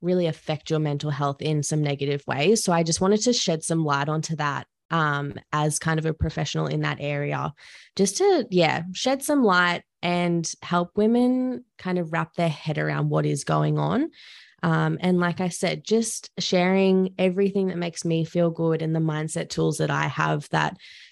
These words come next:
can just help in some way. Um, so yeah, that's pretty much what I do day to day. And,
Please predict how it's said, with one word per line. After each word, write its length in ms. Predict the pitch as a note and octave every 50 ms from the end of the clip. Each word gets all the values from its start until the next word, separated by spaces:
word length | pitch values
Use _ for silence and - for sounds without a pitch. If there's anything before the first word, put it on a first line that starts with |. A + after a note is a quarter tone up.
| _ _ -
can 260 | - E3+ F3+ F3 E3+
just 340 | D#3+ E3+ D#3 - - - - - - _ -
help 580 | - C#3+ - - - - D#3+ D#3+ E3 E3 E3 E3
in 200 | - E3+ E3 E3+
some 500 | D#3+ - - - E3 D#3+ D#3 D#3 D#3 D3+
way. 440 | D3+ D3 D3 D3 E3 G3 B3 C#4+ C#4 C#4 - - - - - - - -
Um, 640 | F3+ E3+ E3+ E3 E3 D#3+ D#3+ D#3+ E3 E3+ F3 F#3 _ _ _ _
so 180 | - - - A3+
yeah, 320 | A3+ A3 A#3+ C#4+ D4 F#3+
that's 280 | E3+ - F#3 G3 - -
pretty 260 | - B3 C4 D#4 E4
much 460 | E4 E4+ F4 E4+ E4+ - - - - G3+
what 300 | - F3+ F3 F#3+ G3+ -
I 220 | - F3+ F3+ F3+ F#3+
do 200 | F#3 F#3+ F#3+ F#3+
day 180 | F#3 F3+ F3
to 140 | E3+ - -
day. 420 | E3+ E3+ E3+ E3+ F3+ G3+ G#3+ G#3+ -
And, 400 | - F#3+ F#3+ F#3 F#3 F#3 F3+